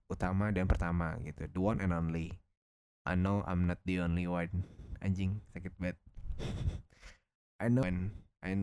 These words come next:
I know I'm not the only one. And then, cuman, ya kalau emang, tapi gue sangat mengapresiasi ketika si cewek ini,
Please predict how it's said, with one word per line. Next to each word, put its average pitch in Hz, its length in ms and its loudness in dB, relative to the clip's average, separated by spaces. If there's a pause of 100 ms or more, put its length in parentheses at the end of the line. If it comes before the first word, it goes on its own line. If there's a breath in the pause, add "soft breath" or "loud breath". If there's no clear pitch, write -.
(180)
I - 160 -4
know 101 160 2
I'm 95 160 4
not 92 80 -2
the 87 160 0
only 82 240 2
one. 85 400 0 (1200)
And 107 160 8
then, 135 480 4 (720)
cuman, 156 480 8 (460)
ya 104 320 6
kalau 101 200 8
emang, 98 440 6 (240)
tapi 226 320 2
gue 175 320 8 (160)
sangat 110 400 6
mengapresiasi 101 1040 2
ketika 139 400 0
si 110 160 0
cewek 90 320 2
ini, 127 320 6